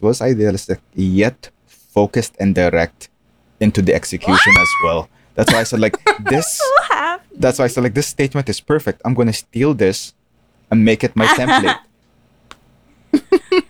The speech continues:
Speaker 2: Oh my gosh, I'm so proud. I'm
Speaker 1: No,
Speaker 2: so
Speaker 1: I
Speaker 2: proud right now.
Speaker 1: Yeah.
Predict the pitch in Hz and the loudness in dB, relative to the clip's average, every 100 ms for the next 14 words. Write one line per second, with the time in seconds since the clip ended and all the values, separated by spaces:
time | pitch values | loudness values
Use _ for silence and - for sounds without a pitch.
0 | 320 240 247 269 269 208 196 190 202 214 | -2 0 0 -2 -4 -2 2 4 2 -2
1 | 262 269 285 - 226 226 233 220 180 180 | -8 -10 -12 -2 0 0 -2 -2 2 4
2 | 185 180 180 185 190 156 139 107 233 220 | 4 2 0 -4 -2 2 2 2 -2 -8
3 | 240 240 240 233 214 185 180 185 180 185 | -14 -12 -12 -14 -16 -16 -12 -12 -12 -16
4 | 190 - _ - 202 - | -20 -20 _ -2 0 0